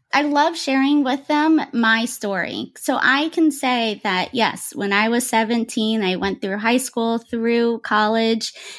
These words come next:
in the hospitality industry, and I continued on with it. And look at all of the experiences that I've been able to do. I've really been able to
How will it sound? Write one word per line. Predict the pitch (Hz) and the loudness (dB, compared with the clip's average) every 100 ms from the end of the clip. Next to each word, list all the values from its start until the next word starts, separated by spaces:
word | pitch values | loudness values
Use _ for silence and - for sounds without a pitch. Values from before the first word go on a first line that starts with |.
| - - | -12 2
in | 269 277 | 4 4
the | 254 | 4
hospitality | 254 233 - 226 226 208 214 214 226 214 214 | 2 2 -2 -4 0 2 2 2 2 0 0
industry, | 175 196 220 - 226 226 | 0 -2 -4 -4 -4 -2
and | 220 | 0
I | 202 202 | -2 0
continued | 269 226 - 254 277 254 | -2 -2 -2 2 2 2
on | 196 196 208 208 | 2 2 2 0
with | 214 - | -4 -4
it. | 170 - - - | -6 -8 -20 -2
And | 269 | 2
look | 294 339 | 2 2
at | 339 | 2
all | 277 269 277 | 4 4 2
of | 254 | 0
the | 247 | 0
experiences | 220 220 - 226 226 220 220 - 196 196 | -2 -2 -4 0 0 0 -2 -4 -4 -2
that | 196 190 | 0 0
I've | 196 196 | 0 -2
been | - 196 | -4 -2
able | 196 196 196 | -2 -2 -6
to | - 196 | -4 -4
do. | 202 190 | -2 0
I've | 180 202 | 0 -2
really | 220 269 311 330 | 0 0 2 0
been | 262 247 | 0 0
able | 214 226 294 - | 0 0 -2 0
to | 277 247 240 196 | 0 0 0 -2